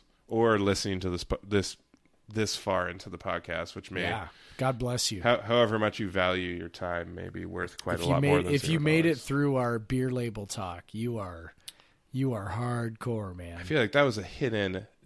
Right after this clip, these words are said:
Speaker 1: gem.
Speaker 2: That's
Speaker 1: Like,
Speaker 2: right.
Speaker 1: literally.
Speaker 2: That's right.
Speaker 1: I'm trying to see if there's any, like, did they spell any words wrong? But no, I,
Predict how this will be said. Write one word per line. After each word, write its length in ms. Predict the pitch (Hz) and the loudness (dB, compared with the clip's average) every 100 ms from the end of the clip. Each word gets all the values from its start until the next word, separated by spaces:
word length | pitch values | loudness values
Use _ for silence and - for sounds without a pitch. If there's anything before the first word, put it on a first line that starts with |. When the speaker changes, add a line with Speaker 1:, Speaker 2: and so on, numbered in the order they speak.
| - | -18
Speaker 1:
gem. 640 | 98 107 113 95 90 98 - - | -10 -2 0 0 -2 -6 -10 -2
Speaker 2:
That's 100 | 117 | 4
Speaker 1:
Like, 160 | 117 107 | 4 4
Speaker 2:
right. 20 | |
Speaker 1:
literally. 800 | 104 123 139 101 92 87 92 107 _ _ _ _ | 4 6 6 4 4 2 0 -4 _ _ _ _
Speaker 2:
That's 120 | - | -10
right. 280 | 92 90 - _ - | -8 -8 -14 _ -4
Speaker 1:
I'm 80 | 120 | -2
trying 240 | 147 196 214 | 8 10 10
to 100 | 147 | 6
see 220 | - 127 | 6 4
if 120 | 123 | 6
there's 220 | 120 104 | 4 4
any, 460 | 110 110 101 98 - | 4 4 4 4 2
like, 220 | 98 95 | 0 0
did 140 | 110 101 | 0 2
they 100 | 95 | 2
spell 300 | - 110 107 | 2 2 4
any 100 | 98 | 2
words 280 | 92 98 95 | 2 2 2
wrong? 180 | 92 | -2
But 140 | 90 90 | -4 -2
no, 240 | 98 | 2
I, 80 | 95 | 4